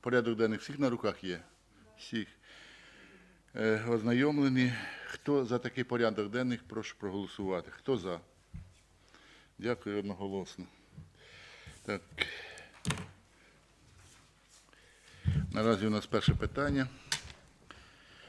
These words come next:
Про придбання комуна-, у комунальну власність Білоцерківської територіальної громади майна.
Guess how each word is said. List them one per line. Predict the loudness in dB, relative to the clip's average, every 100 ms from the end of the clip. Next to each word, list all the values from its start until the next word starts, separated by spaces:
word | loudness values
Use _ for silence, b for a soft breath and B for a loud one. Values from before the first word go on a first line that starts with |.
| B -2
Про | 0 2
придбання | 2 4 6 6 4
комуна-, | 2 0 0
у | -2 -6
комунальну | -2 2 4 4 2
власність | 4 2 2 -6 -6
Білоцерківської | -6 -6 -4 -4 0 0
територіальної | 0 -2 0 0 0
громади | 0 0 0 0
майна. | 2 2 2 6